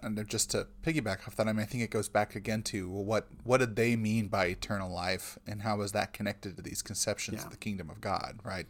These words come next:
Speaker 1: So it's like, for some people, the answer was, "We have to fight the Romans. That's how we
Speaker 2: Mm-hmm.
Speaker 1: inherit eternal life."
Speaker 2: Well, because e-, the word eternal doesn't mean eternal.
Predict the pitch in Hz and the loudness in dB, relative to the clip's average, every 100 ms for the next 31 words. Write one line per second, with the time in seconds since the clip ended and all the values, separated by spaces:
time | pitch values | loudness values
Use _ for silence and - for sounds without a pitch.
0 | - - - - - 127 117 107 - - | -14 -20 -20 -20 -6 2 6 4 4 4
1 | 135 135 110 101 101 101 101 - 98 98 | 6 4 2 2 2 2 2 0 2 2
2 | 98 110 107 101 98 - 95 - 92 110 | 2 4 4 4 2 0 0 0 2 4
3 | 113 71 - - 104 - - 85 151 247 | 4 2 0 0 0 0 0 2 2 0
4 | - 101 - 87 78 - 101 - 92 85 | -4 -6 -2 -2 -2 -6 -8 -4 -2 0
5 | 80 - 214 202 214 208 - 175 - 160 | 0 8 10 12 12 10 6 0 8 10
6 | 165 233 226 - - 196 180 - - - | 12 10 10 6 8 10 10 8 0 -4
7 | 143 151 151 175 156 170 185 135 - 147 | 6 8 8 6 8 10 8 6 4 4
8 | 165 233 | 6 4